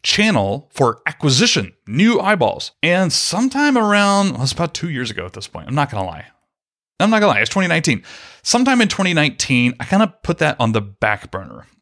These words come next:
And the reason is I don't feel like writing was my passion, for sure. I don't feel like writing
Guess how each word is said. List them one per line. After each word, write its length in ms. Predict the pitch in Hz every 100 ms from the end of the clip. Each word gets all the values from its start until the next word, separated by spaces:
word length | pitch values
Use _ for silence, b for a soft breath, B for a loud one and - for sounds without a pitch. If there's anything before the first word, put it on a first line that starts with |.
| _
And 200 | 127 139
the 60 | 135
reason 360 | 226 190 123 101
is 420 | 107 110 - - _ -
I 80 | 165
don't 160 | 202
feel 260 | - - 180
like 160 | 170 117 104
writing 360 | 98 117 185 202
was 180 | 156
my 480 | 135 127 123 127 127
passion, 460 | - 110 - 92 131
for 120 | -
sure. 260 | 110 120 113
I 40 |
don't 140 | 208 214
feel 100 | 233
like 120 | 143
writing 480 | 131 156 185 139